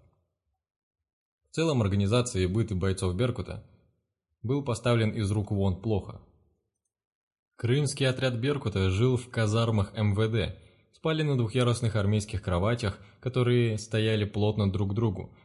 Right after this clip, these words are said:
практически не оставляя свободного места. Чтобы справить естественные потребности, приходилось занимать очередь заранее, ну а о ежедневном душе и помывке горячей водой даже и мечтать не приходилось. Один восьмидесятилитровый бойлер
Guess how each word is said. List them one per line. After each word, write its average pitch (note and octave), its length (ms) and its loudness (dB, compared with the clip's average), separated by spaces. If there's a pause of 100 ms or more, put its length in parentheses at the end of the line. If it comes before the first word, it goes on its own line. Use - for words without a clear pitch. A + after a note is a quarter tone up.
практически C#3 500 -6
не C3 80 2
оставляя B2 360 2
свободного A2 440 2
места. A2 440 0 (280)
Чтобы G2 560 2
справить G2 680 0 (180)
естественные G2+ 480 0
потребности, A2+ 480 2
приходилось A2 560 0
занимать A2+ 540 2 (160)
очередь A2+ 560 0
заранее, G2+ 640 2 (320)
ну D3+ 380 2
а D3 80 4
о C#3 40 2
ежедневном A#2 760 2
душе A#2 340 -2
и G#2 60 2
помывке G#2+ 520 0
горячей G2+ 360 2
водой G#2 320 2
даже G2 240 2
и - 20 4
мечтать C#3 380 0
не A2 80 2
приходилось. E2+ 600 -2 (500)
Один C#3+ 600 2
восьмидесятилитровый A#2+ 1900 0
бойлер G#2+ 520 0